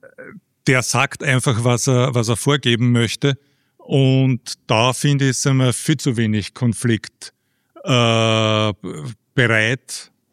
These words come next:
und, und, und hauen uns in diesen, in diesen Kampf. Und genau über das würde ich gerne dann, äh, im zweiten Teil, äh, noch einmal diskutieren und durchaus, äh, äh,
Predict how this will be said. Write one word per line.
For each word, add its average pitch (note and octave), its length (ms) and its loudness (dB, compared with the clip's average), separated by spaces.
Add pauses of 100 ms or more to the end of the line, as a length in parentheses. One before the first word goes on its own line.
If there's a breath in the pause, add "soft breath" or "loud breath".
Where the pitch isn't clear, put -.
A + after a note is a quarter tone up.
(340)
und, B2 840 2
und, A#2+ 480 0
und A#2 240 -2
hauen A#2 220 2
uns A#2 280 -2
in A#2 260 -2
diesen, A2+ 480 0 (280)
in A#2 160 -2
diesen A#2+ 260 -2
Kampf. G2+ 380 -6 (1120)
Und C3 180 0
genau C#3 280 4
über D3 140 0
das C3+ 440 0
würde D3 200 2
ich - 180 -4
gerne C3+ 420 2
dann, C3 760 0 (200)
äh, B2 440 2
im B2 140 -2
zweiten C3 460 0
Teil, G#2+ 380 0 (360)
äh, A#2+ 240 2
noch B2 200 2
einmal B2 180 0
diskutieren C3+ 640 0
und C3+ 200 0
durchaus, C3 400 0
äh, A#2+ 400 0
äh, A2+ 40 -4